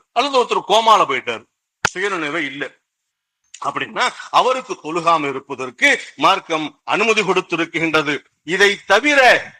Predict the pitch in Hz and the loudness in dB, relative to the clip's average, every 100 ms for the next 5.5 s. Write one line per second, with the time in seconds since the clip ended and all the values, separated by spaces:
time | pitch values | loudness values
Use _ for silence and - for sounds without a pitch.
0 | _ 214 247 294 247 302 302 302 277 262 | _ 0 2 2 4 6 6 4 0 0
1 | 294 285 277 254 240 - 294 240 - - | -2 0 2 2 0 -2 0 0 -2 -8
2 | 160 214 277 294 294 269 254 - 311 302 | 0 0 0 0 2 2 -2 -4 -4 -2
3 | 269 - 294 285 202 _ 165 208 277 - | -2 0 0 0 -4 _ 2 4 4 0
4 | 262 - 262 220 - _ 147 214 285 294 | -4 -4 -6 -6 -8 _ 4 6 6 4
5 | 320 302 190 247 277 | 4 2 2 -2 -2